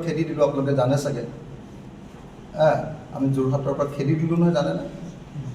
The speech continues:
একদম বাহিৰ কৰি দিছোঁ, আহ, বিজেপিক, লোকসভা ইলেকশ্যন বাহিৰ কৰি দিছোঁ।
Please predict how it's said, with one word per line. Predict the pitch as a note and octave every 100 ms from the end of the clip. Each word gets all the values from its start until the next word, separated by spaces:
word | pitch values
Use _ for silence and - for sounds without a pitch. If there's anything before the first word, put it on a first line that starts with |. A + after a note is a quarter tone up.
| - - -
একদম | D3+ F3+ - G3 F3+
বাহিৰ | B2 D3+ E3+
কৰি | E3+ C3+
দিছোঁ, | C3 -
আহ, | B2 B2 - -
বিজেপিক, | - - - - - - - - - - - -
লোকসভা | C#3 C#3+ - A2
ইলেকশ্যন | G#2 - - - - - - - - -
বাহিৰ | C3+ -
কৰি | B2+
দিছোঁ। | A2 - -